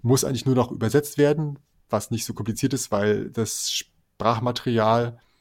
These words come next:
äh, das Material ist sprachneutral und an sich muss nur noch, ja, in Produktion angeschmissen werden und die, die Anleitung muss gesetzt werden und dann gedruckt werden.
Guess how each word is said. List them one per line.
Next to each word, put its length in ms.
äh, 180
das 140
Material 340
ist 100
sprachneutral 960
und 520
an 160
sich 240
muss 240
nur 140
noch, 320
ja, 360
in 80
Produktion 560
angeschmissen 580
werden 320
und 320
die, 240
die 300
Anleitung 400
muss 220
gesetzt 340
werden 220
und 200
dann 140
gedruckt 280
werden. 240